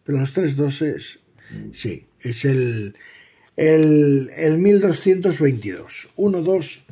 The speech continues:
doce, veintidós. Bueno, vamos a quitarle la, la etiqueta. Vamos a quitarle la etiquetita. Y a mí, eh, no me han mandado realmente el que yo pedí,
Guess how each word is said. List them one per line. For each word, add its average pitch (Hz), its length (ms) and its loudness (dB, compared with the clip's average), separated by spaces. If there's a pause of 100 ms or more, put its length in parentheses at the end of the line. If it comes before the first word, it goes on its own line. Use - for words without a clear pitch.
(680)
doce, 202 360 0
veintidós. 104 720 -4 (880)
Bueno, 127 200 -2
vamos 147 240 0
a 156 80 2
quitarle 139 440 2
la, 101 600 -6
la 120 220 -6
etiqueta. 165 840 -2 (120)
Vamos 113 260 -8
a 113 60 -10
quitarle 107 300 -10
la 107 80 -6
etiquetita. 143 800 -2 (1800)
Y 160 720 8
a 147 80 2
mí, 196 140 4
eh, 185 360 2 (760)
no 180 600 4
me 254 140 4
han 233 140 2
mandado 196 680 2
realmente 160 560 4
el 160 100 2
que 135 140 0
yo 135 160 2
pedí, 101 320 -10